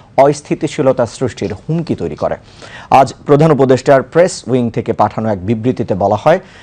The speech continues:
বৃহস্পতিবার কিছু গণমাধ্যম আইন অমান্য করে শেখ হাসিনার একটি বক্তব্য সম্প্রচার করেছে, যেখানে তিনি মিথ্যা ও উস্কানিমূলক বক্তব্য দেন। ভবিষ্যতে এমন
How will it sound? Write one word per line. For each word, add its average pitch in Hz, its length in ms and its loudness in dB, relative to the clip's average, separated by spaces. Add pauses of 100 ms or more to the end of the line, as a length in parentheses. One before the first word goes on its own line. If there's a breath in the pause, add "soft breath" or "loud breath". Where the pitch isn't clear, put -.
(160 loud breath)
বৃহস্পতিবার 165 680 2
কিছু 156 300 -2
গণমাধ্যম 127 720 0 (200)
আইন 135 240 0 (140)
অমান্য 131 420 2
করে 107 220 -4 (120)
শেখ 117 180 -4
হাসিনার 123 480 -4
একটি - 180 -10 (120)
বক্তব্য 101 360 -6 (380 soft breath)
সম্প্রচার 127 540 2
করেছে, - 240 -8 (520 loud breath)
যেখানে 170 280 4
তিনি 160 220 2 (300)
মিথ্যা 151 420 0 (220)
ও 127 100 2 (360)
উস্কানিমূলক 147 560 0 (100)
বক্তব্য 95 400 -6
দেন। 76 180 -2 (340 soft breath)
ভবিষ্যতে 143 440 4 (120)
এমন 135 140 -2